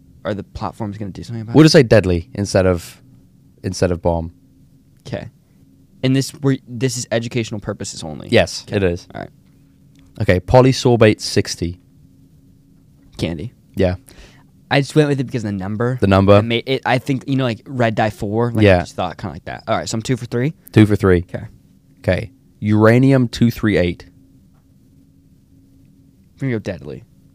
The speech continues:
Speaker 2: It is deadly.
Speaker 1: Okay.
Speaker 2: It's one of the main ingredients.
Speaker 1: Uranium.
Speaker 2: Mm-hmm.
Speaker 1: <laughs> I literally don't know what that is.
Speaker 2: This is, this just, it was interesting to me 'cause I was like, "These ingredients in candy sound so
Speaker 1: Oh, yeah.
Speaker 2: scary."
Speaker 1: <laughs> Yeah, right. No, they do. All right, three for four. Let's go.
Speaker 2: Okay.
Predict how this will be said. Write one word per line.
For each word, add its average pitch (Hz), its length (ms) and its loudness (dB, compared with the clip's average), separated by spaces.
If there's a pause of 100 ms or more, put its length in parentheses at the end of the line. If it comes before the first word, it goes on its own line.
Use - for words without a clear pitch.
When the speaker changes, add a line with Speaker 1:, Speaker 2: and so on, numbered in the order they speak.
(580)
Speaker 2:
It 98 100 -2
is 92 100 -2
deadly. 87 460 -4
Speaker 1:
Okay. - 200 -18 (520)
Speaker 2:
It's 107 160 -4
one 113 100 4
of 107 80 2
the 107 60 4
main 107 240 4
ingredients. 92 760 0 (600)
Speaker 1:
Uranium. 92 760 -12 (100)
Speaker 2:
Mm-hmm. 92 540 -8 (640)
Speaker 1:
<laughs> - 20 -20
I - 100 -10 (280)
literally 135 380 -12
don't 147 160 -10
know 156 80 -10
what 156 80 -16
that 190 120 -16
is. - 200 -12 (320)
Speaker 2:
This 175 240 4
is, 185 160 0
this 151 220 4
just, 226 220 0
it 156 100 6
was 165 140 2
interesting 151 380 2
to 175 60 2
me 175 160 4
'cause - 80 -2
I 139 40 2
was 120 60 2
like, 110 200 0
"These 151 180 2
ingredients 123 480 4
in 110 100 0
candy 113 320 0
sound 104 400 -2
so 110 260 2
Speaker 1:
Oh, 190 140 6
yeah. 107 220 6
Speaker 2:
scary." 139 300 8
Speaker 1:
<laughs> 190 180 0
Yeah, 160 100 -4
right. - 320 -12 (320)
No, 151 80 -2
they 127 160 -2
do. 123 140 0
All 123 100 -2
right, - 180 -2
three 127 120 -4
for 113 160 -10
four. 98 200 -8
Let's 98 140 -14
go. 85 100 -8
Speaker 2:
Okay. 101 340 2